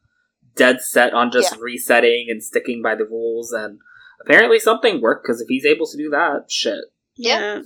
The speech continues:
Speaker 3: but at the
Speaker 2: Uh,
Speaker 3: same
Speaker 2: especially
Speaker 3: time,
Speaker 2: when he was
Speaker 3: uh,
Speaker 2: phasing out of existence.
Speaker 3: seeing how strong the group was and how much they succeeded at doing whatever they, they were trying to do, I, I believe he probably saw how strong their will were, and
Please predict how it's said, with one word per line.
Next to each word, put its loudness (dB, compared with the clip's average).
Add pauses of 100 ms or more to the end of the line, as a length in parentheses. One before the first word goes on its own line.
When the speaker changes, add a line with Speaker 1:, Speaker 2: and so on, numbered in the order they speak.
Speaker 3:
but 2
at 4
the -2
Speaker 2:
Uh, 0
Speaker 3:
same 4
Speaker 2:
especially 2
Speaker 3:
time, -8
Speaker 2:
when -8
he -8
was -8
Speaker 3:
uh, -2
Speaker 2:
phasing -6
out -2
of -8
existence. -6
Speaker 3:
seeing 0
how 2
strong -2
the -8
group -6
was -4
and -8 (120)
how -10
much -10
they -6
succeeded -8
at -10 (280)
doing -8
whatever -10 (100)
they, -14 (320)
they -18 (200)
were -18
trying -10
to -10
do, -12
I, -8 (260)
I -12
believe -6
he -18
probably -6
saw -10
how -12
strong -10
their -10
will -10
were, -8 (360)
and -8